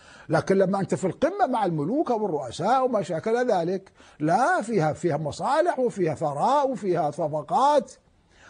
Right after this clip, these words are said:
فناس تك-، تخزي على، كل واحد يحاول إبعاد الآخر. هنا يكثر البهت،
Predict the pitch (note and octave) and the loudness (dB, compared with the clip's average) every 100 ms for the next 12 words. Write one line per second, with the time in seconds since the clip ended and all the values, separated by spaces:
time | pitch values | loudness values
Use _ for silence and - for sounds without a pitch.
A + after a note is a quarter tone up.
0 | - A#3 C#4 G4 G#4+ G#4 - D4 - A3+ | -2 0 2 2 2 -4 -2 -4 -2 -4
1 | B3+ G3+ A#3+ G3 F#3+ - G#3 - F#4 F4+ | -2 2 2 2 -2 0 -2 0 0 2
2 | D4 A#3 A3+ - C#4 A#3+ G3 F#3+ F#3+ E3+ | 2 2 -2 2 0 2 -2 -2 -2 -2
3 | D#3+ F#3+ - C#3+ - _ - - - F#4 | -2 -4 -4 -6 -10 _ -20 -12 0 2
4 | F4+ D4 D#4 - A#3+ A#3+ F#3+ G3 G3 - | 4 4 2 2 2 2 2 2 0 -4